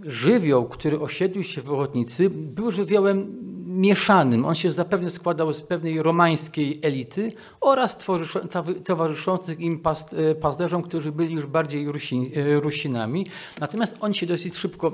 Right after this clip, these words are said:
spolonizowali, ale przekazali obyczaj i zwyczaje pasterskie mieszkańcom wsi, kolejnym pokoleniom. Teraz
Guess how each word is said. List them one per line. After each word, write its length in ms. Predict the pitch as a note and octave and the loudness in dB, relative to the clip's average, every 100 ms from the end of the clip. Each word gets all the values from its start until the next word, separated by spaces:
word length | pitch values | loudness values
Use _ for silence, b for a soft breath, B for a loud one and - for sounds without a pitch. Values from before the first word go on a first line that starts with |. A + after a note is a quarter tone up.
| D#3+ | -4
spolonizowali, 960 | - - E3+ E3 D3 D3 B2+ A2+ F#3 G#3 C3 - _ _ _ _ _ _ _ - B B B - | -6 0 2 4 4 6 6 6 2 0 -4 -16 _ _ _ _ _ _ _ -20 B B B 0
ale 220 | F#3 G#3+ | 2 2
przekazali 680 | A3 F#3 F#3+ F3 F#3+ F#3 F#3 | 2 0 2 4 6 6 6
obyczaj 540 | D#3+ D#3 D#3 F#3 F3+ | 6 6 4 2 2
i 60 | D#3+ | 0
zwyczaje 440 | B2+ D#3+ F3 E3+ | -6 -4 -2 -2
pasterskie 840 | E3+ D3 - D#3 D3+ - D#3 D#3 D#3 D#3 - | -2 -4 2 0 0 -2 2 4 2 -4 -14
mieszkańcom 680 | D#3+ D3 D3 - D3 C#3+ C#3+ | -6 -4 -2 -2 -2 -2 -4
wsi, 220 | C3+ - D#3 | -6 -6 -6
kolejnym 380 | - C#3 C#3 | -2 -2 -2
pokoleniom. 600 | A#2+ - - G2+ F2 F#2+ - B B B B | -4 -4 -2 -2 -4 -12 -16 B B B B
Teraz 280 | D#4+ D#4+ | -2 -2